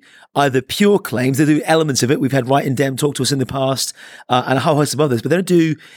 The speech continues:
end-to-end claims in the way that, say, Guidewire would. And Guidewire for me is the gold standard in doing, uh, end-to-end scale claims. There are platforms. I know you mentioned Slice, and no pun intended, but you look at what Tim Attia is up to with Slice.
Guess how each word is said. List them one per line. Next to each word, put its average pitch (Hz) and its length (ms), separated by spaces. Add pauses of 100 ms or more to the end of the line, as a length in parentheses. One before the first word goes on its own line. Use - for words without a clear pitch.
(160)
end-to-end 156 560
claims 143 340
in 147 60
the 139 80
way 139 140
that, 135 160
say, 139 260
Guidewire 120 640
would. 120 160
And 135 100
Guidewire 139 400
for 131 80
me 131 80
is 127 120
the 123 60
gold 135 300
standard 131 340
in 127 220
doing, 127 340 (360)
uh, 120 180
end-to-end 135 480
scale 127 320
claims. 156 580 (460)
There 165 180
are 208 200
platforms. 127 420
I 139 40
know 143 80
you 156 140
mentioned 131 320
Slice, 139 440
and 120 180
no 135 220
pun 131 180
intended, 139 380
but 131 80
you 147 60
look 156 100
at 139 40
what 131 80
Tim 151 140
Attia 151 200
is 135 100
up 143 100
to 139 120
with 127 120
Slice. 151 500